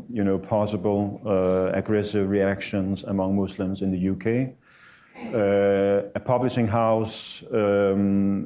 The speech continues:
uh, deleted a sentence in an essay by Ayaan Hirsi Ali,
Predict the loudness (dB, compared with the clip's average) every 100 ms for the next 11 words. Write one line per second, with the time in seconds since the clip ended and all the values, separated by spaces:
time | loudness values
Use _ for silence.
0 | -2 0 2 2 2 0 -4 -6 -10 -6
1 | -2 2 4 4 2 0 -4 -6 -4 0
2 | 0 0 0 0 0 0 0 2 2 0
3 | 0 2 2 0 2 2 2 2 2 2
4 | 0 0 -2 -2 -4 -8 _ _ _ 0
5 | 2 2